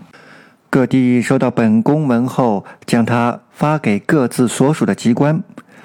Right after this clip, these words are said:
各机关如果发现有官吏不能遵守命令的，要即刻上报。各机关的领导要进行统计，恶行最多的官吏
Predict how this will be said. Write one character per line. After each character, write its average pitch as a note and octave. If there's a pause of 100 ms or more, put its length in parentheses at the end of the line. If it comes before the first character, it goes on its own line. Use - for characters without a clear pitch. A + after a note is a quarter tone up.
(180)
各 C3
机 C3+
关 C#3+
如 C3+
果 A#2+
发 C3+
现 C#3+
有 G#2
官 D3
吏 D#3
不 C#3
能 B2
遵 F3
守 A2+
命 D3+
令 A2
的， G2 (340)
要 A2+
即 C3
刻 B2
上 A#2
报。 A2 (520)
各 A2
机 A2+
关 C3
的 B2
领 A#2
导 F#2+ (220)
要 A2+
进 C3
行 C3+
统 F#2
计， B2 (840)
恶 B2
行 A#2+
最 B2+
多 C3+
的 B2
官 C3
吏 A#2